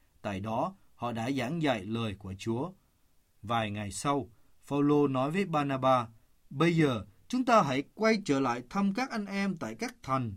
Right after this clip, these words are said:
mà chúng ta đã rao truyền lời của Chúa, để biết tình hình của họ." Barnaba cũng muốn đem Giăng,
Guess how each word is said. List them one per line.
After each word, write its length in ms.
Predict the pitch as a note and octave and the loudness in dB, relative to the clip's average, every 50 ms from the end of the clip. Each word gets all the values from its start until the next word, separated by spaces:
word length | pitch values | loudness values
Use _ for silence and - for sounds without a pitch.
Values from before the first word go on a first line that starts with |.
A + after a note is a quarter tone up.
| G2 | -8
mà 140 | A2 A#2 A#2 | -6 -6 -6
chúng 240 | A#2 - A3+ A3 G3+ | -4 -4 -4 -2 0
ta 180 | G#3 F#3 F3+ | 2 2 2
đã 240 | E3 B2 A#2 A#2 B2 | 0 -2 -4 -4 -4
rao 200 | C#3 E3+ F3 F3+ E3+ - | -2 0 0 0 -2 -2
truyền 320 | - D3 C3+ B2 A2+ A2+ | 0 0 0 2 0 0
lời 240 | A2+ A2+ A2+ G#2 F#2+ | -2 -2 -2 -4 -6
của 160 | - - F#2+ G2 | -8 -10 -12 -10
Chúa, 320 | - - A#2+ B2 D3+ F#3+ G3 - - - - _ _ _ - - _ - | -6 -4 -2 -2 -2 -2 -4 -10 -18 -20 -20 _ _ _ -20 -20 _ -14
để 180 | - B2+ B2+ C#3+ | -6 -4 -2 0
biết 160 | F3 B3 - - - | 0 0 -2 -2 0
tình 160 | - D#3+ D3 | 0 0 2
hình 280 | C3+ C3+ C#3+ C3 A#2 G2+ | 2 0 0 0 -2 -4
của 180 | G2 A#2 D3 E3 | -6 -4 -4 -2
họ." 300 | D#3 - A#2 F2+ - - _ - - _ _ _ _ _ _ _ _ _ _ _ | -2 -2 -4 -4 -6 -10 _ -20 -20 _ _ _ _ _ _ _ _ _ _ _
Barnaba 580 | - D3+ C#3 C#3 C#3 C#3+ C#3 C3+ C3+ C3+ C#3 C3+ | -2 0 0 0 0 -2 0 2 2 4 4 2
cũng 260 | B2+ - G2 F#2 F#2 | 0 -6 -10 -10 -8
muốn 200 | F#2+ A2+ C#3 D#3 | -6 -6 -4 -4
đem 220 | D3 C#3 C3+ B2+ A#2+ | -2 -2 -2 -2 -2
Giăng, 320 | A#2+ B2+ B2+ A#2+ A2+ A2 | -2 -4 -4 -4 -6 -10